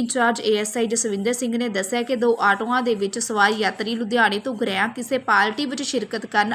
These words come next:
ਆ ਰਹੇ ਸਨ, ਜਿਨ੍ਹਾਂ ਵਿੱਚੋਂ ਇੱਕ ਆਟੋ ਨੰਬਰ ਪੀ ਬੀ ਦਸ ਕੇ ਡੀ ਤਰੇਹਠ ਚੁਹੱਤਰ ਤੇਜ਼ ਰਫ਼ਤਾਰ ਹੋਣ ਕਾਰਨ ਗੁਰੇਆ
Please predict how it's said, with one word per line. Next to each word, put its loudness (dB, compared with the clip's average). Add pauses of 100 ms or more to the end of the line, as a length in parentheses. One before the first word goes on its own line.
ਆ 6
ਰਹੇ 2
ਸਨ, 0 (600)
ਜਿਨ੍ਹਾਂ 4
ਵਿੱਚੋਂ 2
ਇੱਕ 0
ਆਟੋ 4
ਨੰਬਰ 0
ਪੀ -4
ਬੀ -2
ਦਸ 4
ਕੇ 2
ਡੀ -4 (140)
ਤਰੇਹਠ 0
ਚੁਹੱਤਰ -2 (120)
ਤੇਜ਼ 0
ਰਫ਼ਤਾਰ -2
ਹੋਣ -4
ਕਾਰਨ -2
ਗੁਰੇਆ 2